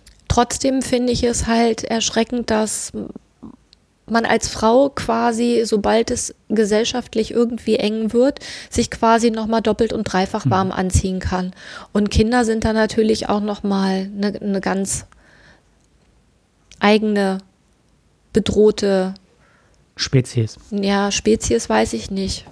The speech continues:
Speaker 1: Sind
Speaker 2: Mhm.
Speaker 1: halt Gesellschaftsmitglieder,
Speaker 2: Mhm.
Speaker 1: besondere Gesellschaftsmitglieder, die halt besonderen Schutz bedürfen und die dann natürlich auch leer ausgehen.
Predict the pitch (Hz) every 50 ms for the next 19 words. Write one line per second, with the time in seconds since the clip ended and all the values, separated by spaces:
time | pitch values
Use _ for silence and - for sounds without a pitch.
0 | - _ - - 113 101 - 233 240 233 226 - 240 226 214 214 214 220 - 240
1 | 233 - - 240 233 - - 233 233 233 240 240 233 233 233 220 117 123 - -
2 | - - - - - _ _ - - - - 226 214 226 240 277 277 262 254 247
3 | 240 226 226 226 240 254 - 262 247 - - 240 240 - 240 233 240 247 254 247
4 | 240 233 220 233 226 233 233 240 233 233 233 226 220 220 - 220 214 220 220 226
5 | 226 220 226 208 - - 226 - - - 226 220 - 233 240 247 240 - 247 240
6 | 220 220 214 - 233 226 233 233 233 233 233 - 247 233 240 233 - - 240 247
7 | 240 247 214 202 202 208 202 - 185 185 190 190 - - 196 196 190 196 196